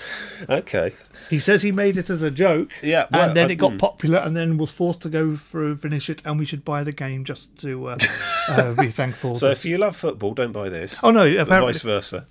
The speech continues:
Speaker 2: he's, apparently he's got great reviews from football people. <laughs> It, it's, basically, it's, um, a, like an Amiga football game.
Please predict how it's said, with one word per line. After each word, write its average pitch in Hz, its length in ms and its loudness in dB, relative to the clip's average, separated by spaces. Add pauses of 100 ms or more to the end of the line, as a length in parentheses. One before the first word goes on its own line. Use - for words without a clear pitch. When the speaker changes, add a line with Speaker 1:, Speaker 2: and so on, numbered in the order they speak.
(140)
Speaker 2:
he's, 151 180 -2
apparently 160 400 -2
he's 135 100 -8
got 156 160 -8
great 170 220 -2
reviews 139 460 -2
from 135 100 -6
football 131 300 -8
people. 117 340 -10
<laughs> - 60 -6 (1160)
It, 233 200 6
it's, 202 320 -4 (180)
basically, 202 600 0
it's, - 280 -6
um, 143 600 0 (440)
a, 143 560 2 (840)
like 208 300 2
an 240 80 2
Amiga 190 300 4
football 180 320 -4
game. 120 220 -2